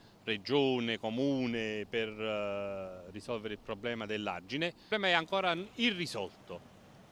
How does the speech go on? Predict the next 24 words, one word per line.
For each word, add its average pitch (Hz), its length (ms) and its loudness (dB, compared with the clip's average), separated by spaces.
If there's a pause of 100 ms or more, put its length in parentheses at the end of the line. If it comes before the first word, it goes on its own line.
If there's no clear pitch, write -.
Oggi 185 320 0
corriamo 135 380 0
il 127 60 -6
serio 156 320 -4
rischio 165 320 -6
di 135 120 -2
allagarci 123 500 -4
nuovamente, 98 720 -4 (640)
con 123 200 -2
danni 165 280 0
che 135 180 -4 (100)
credo 127 260 -2
questa 120 240 -4
volta 160 500 -2
saranno 120 580 -4 (720)
irriparabili. 95 840 -4 (800)
Avevo 135 280 -2
detto 156 280 -2
che 139 180 2
avevo, 120 540 2
ci - 120 -6
avrei 131 200 0
provato 127 480 2
per 104 180 -4